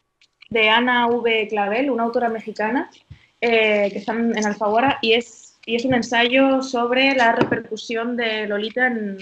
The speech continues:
en el mundo, bueno, pues en la cultura pop, por así decirlo. Y está bastante bien porque ha-,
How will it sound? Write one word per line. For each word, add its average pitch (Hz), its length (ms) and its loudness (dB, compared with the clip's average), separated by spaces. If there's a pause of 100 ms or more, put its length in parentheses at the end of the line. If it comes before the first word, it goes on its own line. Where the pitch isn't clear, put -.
(120)
en 190 140 -10
el 185 140 -8
mundo, 208 460 -2
bueno, 190 260 -8
pues - 200 -20
en 185 100 -8
la 185 120 -2
cultura 208 360 2
pop, 185 340 -4
por 190 120 -4
así 190 180 -6
decirlo. 185 480 -6 (560)
Y 208 180 0
está 202 200 0
bastante 254 380 2
bien 254 320 2
porque 202 640 -2 (800)
ha-, 226 200 4